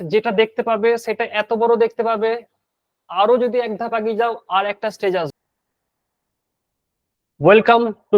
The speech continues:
Mission Success। আশা করি সবাই ভালো আছো, সুস্থ আছো। আজকে নাম্বার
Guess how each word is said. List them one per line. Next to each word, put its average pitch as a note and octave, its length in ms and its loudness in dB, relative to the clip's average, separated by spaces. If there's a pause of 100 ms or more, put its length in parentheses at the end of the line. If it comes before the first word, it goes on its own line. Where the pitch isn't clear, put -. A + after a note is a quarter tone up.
Mission G3 300 2
Success। E3 340 -2 (420)
আশা F3+ 200 4
করি F#3+ 180 6
সবাই F#3 220 2
ভালো G3+ 120 2 (100)
আছো, A3 180 -4 (460)
সুস্থ G#3+ 200 -6 (120)
আছো। C3 160 -8 (1800)
আজকে F#3+ 300 2 (340)
নাম্বার G#3+ 280 0